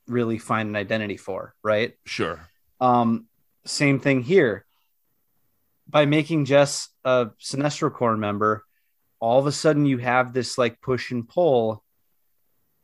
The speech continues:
Speaker 1: where you can play with the characterization, and you can make Hal, like, a, I love that character bit where, like,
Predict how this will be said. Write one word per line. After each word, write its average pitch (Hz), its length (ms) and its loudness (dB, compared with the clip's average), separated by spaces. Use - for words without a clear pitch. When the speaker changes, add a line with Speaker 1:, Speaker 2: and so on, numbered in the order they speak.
Speaker 1:
where 131 200 0
you 123 120 0
can 117 200 -6
play 135 240 2
with 127 140 0
the 120 60 -18
characterization, 120 1120 -2
and 110 220 -4
you 113 80 -6
can 120 200 -4
make 120 240 0
Hal, 135 720 0
like, 120 380 -2
a, 113 400 -4
I 160 80 2
love 202 320 4
that 226 200 4
character 208 420 0
bit 120 260 0
where, 131 160 -2
like, 135 260 4